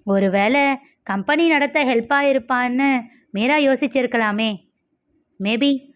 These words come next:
but அதுக்காக லைஃபை ஒப்படைப்பாளா? அவனோட மைனஸ் எல்லாத்தையும் தாண்டி ஏதோ பெரிய ப்ளஸ் இருக்குன்னு நினைக்கிறேன். அப்போ அவசரப்பட்டு முடிவு எதுவும் எடுக்காம வெயிட் பண்ணலாமே, சார்.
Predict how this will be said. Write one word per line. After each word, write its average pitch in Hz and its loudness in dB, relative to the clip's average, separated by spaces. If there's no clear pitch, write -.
but 220 -2
அதுக்காக 269 0
லைஃபை 294 0
ஒப்படைப்பாளா? 233 -2
அவனோட 214 -2
மைனஸ் 220 -2
எல்லாத்தையும் 220 0
தாண்டி 247 -2
ஏதோ 294 0
பெரிய 285 0
ப்ளஸ் 285 -2
இருக்குன்னு 254 0
நினைக்கிறேன். 262 0
அப்போ 285 0
அவசரப்பட்டு 302 0
முடிவு 277 0
எதுவும் 277 0
எடுக்காம 254 0
வெயிட் 285 0
பண்ணலாமே, 233 0
சார். 196 -2